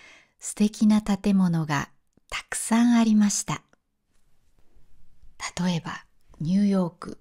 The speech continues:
公共図書館。ここは私が高校生の時読んでいた漫画の主人公が死んだ場所でした。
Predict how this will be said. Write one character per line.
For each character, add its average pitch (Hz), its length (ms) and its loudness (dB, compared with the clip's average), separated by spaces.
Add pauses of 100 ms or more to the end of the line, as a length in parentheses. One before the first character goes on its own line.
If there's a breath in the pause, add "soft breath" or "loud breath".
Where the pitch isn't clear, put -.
公 208 220 -8
共 208 300 -4
図 190 120 -6
書 185 140 0
館。 - 260 -12 (1500)
こ - 160 -16
こ - 140 -4
は 180 440 0
私 226 440 -4
が 226 160 0
高 254 280 -6
校 294 300 -4
生 208 240 2
の 170 120 -2
時 165 340 -8
読 175 160 -2
ん 170 60 -2
で 160 80 -4
い 156 120 -8
た 170 320 -4 (540 soft breath)
漫 196 280 2
画 226 160 2
の 214 260 2
主 196 180 -2
人 226 240 6
公 170 220 -2
が - 180 -6 (140)
死 - 340 0
ん 202 60 6
だ 202 120 2
場 185 140 0
所 185 140 -2
で 180 100 -2
し - 120 -4
た。 - 180 -10